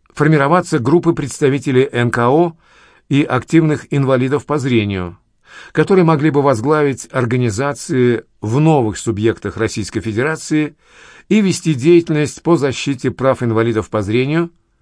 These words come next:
на своей территории. Для них организуются очные семинары по пятнадцать человек в каждом, включающие цикл лекций представителей органов власти Крыма,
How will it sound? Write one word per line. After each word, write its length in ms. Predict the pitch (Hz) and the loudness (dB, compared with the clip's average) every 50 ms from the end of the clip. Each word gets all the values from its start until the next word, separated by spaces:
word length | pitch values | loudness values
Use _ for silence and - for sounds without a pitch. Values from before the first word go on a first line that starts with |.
| _ _ _ | _ _ _
на 120 | 123 127 | -4 -4
своей 320 | 123 - 113 117 113 110 107 | -4 -2 0 0 0 0 0
территории. 640 | - 123 120 131 - - 110 98 92 92 90 85 90 _ _ _ _ _ _ _ _ _ _ _ _ _ _ _ _ - - - - - - - - - - | -2 -4 -4 -4 -4 -4 -2 -2 -2 -4 -4 -6 -10 _ _ _ _ _ _ _ _ _ _ _ _ _ _ _ _ -20 -20 -20 -20 -20 -20 -20 -16 -8 -2
Для 180 | 113 143 180 | 0 2 4
них 180 | 190 208 175 175 | 4 4 4 2
организуются 760 | 165 147 147 156 156 143 120 175 180 170 165 - 156 151 147 | 2 2 4 4 4 4 4 4 4 4 4 2 4 4 4
очные 520 | 139 - - 139 147 147 - - 143 147 | 2 2 2 2 2 2 2 0 0 0
семинары 640 | 135 - 147 143 147 143 123 113 107 98 98 95 - - _ _ _ _ _ _ _ _ | 0 0 0 0 2 2 4 2 2 2 0 -4 -6 -10 _ _ _ _ _ _ _ _
по 260 | - 131 131 131 127 120 | 2 4 4 6 4 4
пятнадцать 640 | - 131 131 - 123 123 135 147 147 - 143 120 | 2 0 -2 0 0 0 0 0 0 -2 -4 -4
человек 420 | - - 131 123 120 120 123 120 | -2 0 0 2 2 2 0 -2
в 80 | - - | -4 -4
каждом, 600 | - 135 117 104 92 87 82 95 87 80 82 - _ _ _ - - - | -2 -2 0 0 -2 -4 -6 -6 -8 -8 -8 -12 _ _ _ -20 -20 -10
включающие 680 | - - 143 139 - 185 180 175 156 117 - 143 131 120 | -4 -2 -2 0 2 2 4 4 2 2 2 0 0 -2
цикл 500 | - - 151 131 127 - 127 127 123 - - - | 0 -2 -2 -2 0 0 2 2 2 0 -2 -2
лекций 540 | 117 123 139 147 - - - - 131 123 | 0 2 2 2 2 -2 -4 -2 -2 -2
представителей 680 | - 120 113 107 - - 131 123 139 135 - 139 123 131 | 0 -2 -4 -6 -4 -2 -2 0 0 -2 -2 -2 -2 -2
органов 480 | 127 - 127 131 120 127 127 123 117 - | 0 0 0 0 0 0 0 0 0 0
власти 360 | 113 117 113 - - - 110 | 0 0 0 -2 -2 -6 -6
Крыма, 480 | - - 120 123 135 139 147 156 160 | -4 -2 -2 -2 0 0 0 -2 -2